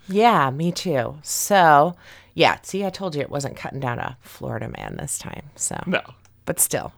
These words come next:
Speaker 1: it was fun. <laughs>
Speaker 2: Super. It, it's, Florida's always so d-, diff-, you know, difficult because we have, I mean, this was like Montana. I'd be like,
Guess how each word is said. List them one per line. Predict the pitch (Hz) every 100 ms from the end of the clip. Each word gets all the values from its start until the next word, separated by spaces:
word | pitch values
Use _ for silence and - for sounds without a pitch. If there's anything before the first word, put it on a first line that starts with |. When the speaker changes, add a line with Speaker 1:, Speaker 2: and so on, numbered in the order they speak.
| -
Speaker 1:
it |
was | 127 -
fun. | - - _ _
<laughs> | 170 -
Speaker 2:
Super. | 254 - - 143 113
It, | 196 202 185
it's, | 190
Florida's | - 208 220 220
always | 185 165 147
so | 165 139
d-, | 107 - 104 - 123
diff-, | 131 131 - -
you | 131
know, | 123
difficult | 107 131 131 135 120 104
because | 113 117
we | 113 123
have, | 127 123
I | 117
mean, | 131 135
this | 180
was | 180 143
like | 117
Montana. | 110 107 107 - 107 101 120 127 _
I'd | - 123
be | 131
like, | 131 139